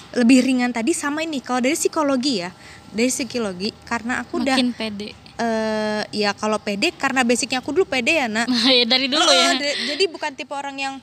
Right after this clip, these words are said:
Speaker 1: nggak pede karena gemuk, jadi
Speaker 2: Heeh.
Speaker 1: nggak bisa mengiyakan gitu.
Speaker 2: Mm-mm.
Speaker 1: Mungkin,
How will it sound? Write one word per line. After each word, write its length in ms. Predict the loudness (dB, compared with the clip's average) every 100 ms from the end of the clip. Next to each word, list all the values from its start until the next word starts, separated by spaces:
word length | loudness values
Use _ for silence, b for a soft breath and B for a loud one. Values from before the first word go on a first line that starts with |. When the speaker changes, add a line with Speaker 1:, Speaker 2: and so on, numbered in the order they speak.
| b b -20
Speaker 1:
nggak 180 | -6 -4
pede 220 | 0 0
karena 240 | 0 -2 -2
gemuk, 300 | -4 -8 -8
jadi 320 | -4 -2 0
Speaker 2:
Heeh. 180 | -2 -4
Speaker 1:
nggak 200 | 0 0 0
bisa 440 | -4 -2 -2 -2
mengiyakan 640 | -2 -2 4 4 6 2 2
gitu. 300 | -4 -8 -10 -14 -16
Speaker 2:
Mm-mm. 140 | -12 -10
Speaker 1:
Mungkin, 260 | -8 -10